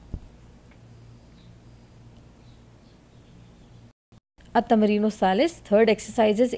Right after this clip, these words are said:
इस्तामल, you have to use it। अब आपको कैसे इसको यूज़ करना है,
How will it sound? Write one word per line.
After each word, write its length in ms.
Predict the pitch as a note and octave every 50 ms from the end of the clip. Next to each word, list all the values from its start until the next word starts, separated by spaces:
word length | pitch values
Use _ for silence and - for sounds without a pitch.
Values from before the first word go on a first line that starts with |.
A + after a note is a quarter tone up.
| -
इस्तामल, 720 | - C4+ B3 - - D4+ C4+ A#3+ G#3+ G3 F#3+ G#3+ C#4 E4+
you 220 | D#4 C4+ G3 F#3+ G#3+
have 340 | G#3 G3 G#3 G#3 - - -
to 180 | G#3+ F#3 F3 G3+
use 180 | G3+ G3 F3
it। 100 | F3 F3
अब 80 | F#3+ F#3
आपको 300 | F#3 F#3 - A3 G#3+ G3+
कैसे 300 | G#3 - A#3 A3+ - D4
इसको 180 | C#4 - -
यूज़ 240 | C#4+ B3 C4 C4+ B3+
करना 260 | - D4+ C#4+ C4 C4+
है, 100 | D4 E4+